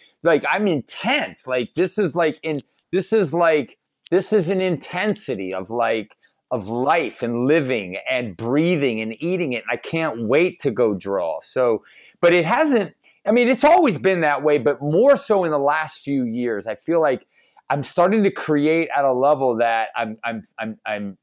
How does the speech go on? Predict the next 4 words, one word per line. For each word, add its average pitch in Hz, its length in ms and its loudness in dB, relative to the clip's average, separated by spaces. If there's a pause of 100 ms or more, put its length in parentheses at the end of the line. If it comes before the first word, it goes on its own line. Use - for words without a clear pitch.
(140)
I'm 104 100 -6
feeling 147 760 2
different. - 680 -4 (540)
And 123 480 0